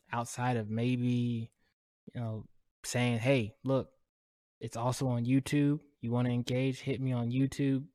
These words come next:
or Facebook or I G." All right. So if you're liking what we're doing here, please leave a like, comment, and subscribe for more if you so choose. Get involved. And like I said,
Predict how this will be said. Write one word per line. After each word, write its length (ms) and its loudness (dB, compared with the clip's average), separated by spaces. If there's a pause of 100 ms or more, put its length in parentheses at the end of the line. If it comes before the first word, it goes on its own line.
(140)
or 420 4 (120)
Facebook 540 -2 (360)
or 320 0 (460)
I 180 -2
G." 340 -2 (360)
All 60 -6
right. 260 -2 (400)
So 340 0 (640)
if 180 -2
you're 220 2
liking 340 4
what 140 4
we're 100 4
doing 300 6
here, 300 2 (840)
please 260 6
leave 200 6
a 40 4
like, 400 0 (340)
comment, 540 -2
and 140 -4
subscribe 560 -4
for 120 -8
more 380 0
if 220 -6
you 100 0
so 240 -2
choose. 600 -2 (400)
Get 120 2
involved. 680 0 (280)
And 80 -6
like 120 -2
I 60 2
said, 280 -2